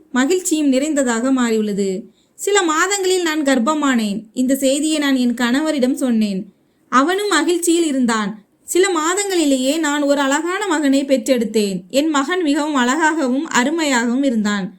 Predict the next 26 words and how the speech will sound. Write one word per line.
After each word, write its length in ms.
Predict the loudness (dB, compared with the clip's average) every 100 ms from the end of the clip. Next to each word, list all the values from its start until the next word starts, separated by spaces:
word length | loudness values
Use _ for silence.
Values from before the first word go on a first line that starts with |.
| _ _ _ 0
அச்சு 280 | 0 2 0
அசலாக 420 | 0 0 0 0 -2
என் 200 | -2 0
கணவனைப் 460 | 0 0 0 -2
போலவே 360 | 0 0 2 0
இருந்தான். 420 | 0 0 0 -4 -8 _ _ _ -2
நாங்கள் 340 | 0 0 0
இருவரும் 460 | 2 0 0 -2 0
மிகவும் 360 | 0 0 0 0
மகிழ்ச்சியாக 480 | 0 -2 -2 0 2
இருந்தோம். 420 | 0 0 -2 -6 -10 _ _ -6
இப்போது 340 | -4 0 0 2
எங்கள் 220 | 0 0
வாழ்க்கை 480 | 2 0 0 2 2 -2 -12 _ 0
மகிழ்ச்சி, 680 | 0 0 -4 0 0 0 -2
காதல் 600 | -2 0 2 2 0 0
மற்றும் 340 | -2 0 -2
அன்புடன் 500 | 0 0 0 -2 -2
சென்று 300 | 0 0 0
கொண்டிருக்கிறது. 680 | 0 0 0 -2 -2 -2 -4 -8 -14 _ _ -4
சில 160 | -2 0
சமயங்களில் 600 | 0 -2 -2 0 0 2
வாழ்க்கை 400 | 0 0 0 0
நம்மை 400 | 0 0 0 0
தனியாக 520 | 0 0 0 0 0
விட்டுவிடுகிறது. 760 | 0 0 0 0 2 0 0